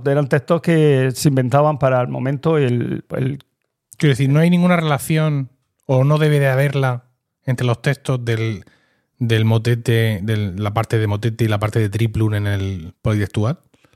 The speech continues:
Speaker 1: Podría o no podría. De hecho, vamos a ver después que hay diferentes. A lo mejor las relaciones, si tú tienes un tenor que es amor,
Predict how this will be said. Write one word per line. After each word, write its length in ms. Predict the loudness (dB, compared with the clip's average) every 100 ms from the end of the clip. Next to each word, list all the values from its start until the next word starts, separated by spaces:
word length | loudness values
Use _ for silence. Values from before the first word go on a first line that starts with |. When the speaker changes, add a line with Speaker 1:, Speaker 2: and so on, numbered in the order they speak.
| _ _ _ _ _ _ _ _ _ _ _ _ _
Speaker 1:
Podría 480 | -2 2 4 4 2
o 60 |
no 120 | 2
podría. 320 | 0 2 2 0
De 80 |
hecho, 180 | 0 2
vamos 200 | 2 2
a 20 | 2
ver 40 |
después 300 | 0 0 -2
que 280 | 0 2 2
hay 280 | 2 2 0
diferentes. 640 | -2 -2 -2 -2 -2 0 0
A 60 |
lo 60 | 0
mejor 240 | 0 0
las 120 | 0
relaciones, 640 | 0 0 -2 -2 -2 -2 -4
si 160 | -6
tú 160 | -4 -2
tienes 240 | -2 0
un 160 | -2 -2
tenor 420 | -2 0 -2 -2
que 200 | -2 -2
es 200 | -2 -6 _
amor, 540 | -2 0 2 0 -4